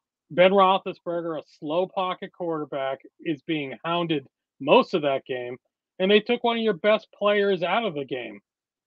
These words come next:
Um, I mean, is there any game where Juju Smith-Schuster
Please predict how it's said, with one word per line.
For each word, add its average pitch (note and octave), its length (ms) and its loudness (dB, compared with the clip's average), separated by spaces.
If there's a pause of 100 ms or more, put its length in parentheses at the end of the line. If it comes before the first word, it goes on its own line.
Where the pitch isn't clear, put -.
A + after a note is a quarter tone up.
(120)
Um, D3 420 0 (460)
I F3+ 80 -4
mean, F#3+ 140 -2 (1080)
is A3 140 2
there A#3 160 2
any C4+ 260 2
game A3+ 240 0
where F#3 120 0
Juju G#3 460 -4
Smith-Schuster F#3 1120 0